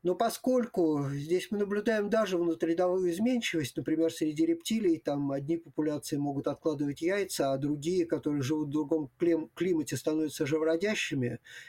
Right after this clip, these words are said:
И поскольку такой переход происходит легко среди близких видов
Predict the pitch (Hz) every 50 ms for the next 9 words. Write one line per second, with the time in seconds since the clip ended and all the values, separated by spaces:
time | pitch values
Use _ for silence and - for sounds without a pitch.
0 | - _ _ - 165 165 185 185 180 - - 247 233 220 - - 165 - 160 -
1 | 185 170 - 175 180 190 170 - 220 208 180 - - - - 165 165 165 - -
2 | 202 196 185 190 175 - 190 196 180 - - - 226 220 196 170 160 - - _
3 | _ _ _ _ - - - - - - - - _ _ _ _ _ - - 165
4 | 180 180 220 202 180 202 220 185 - - 190 - - 190 208 247 262 254 190 170
5 | 151 - - - - -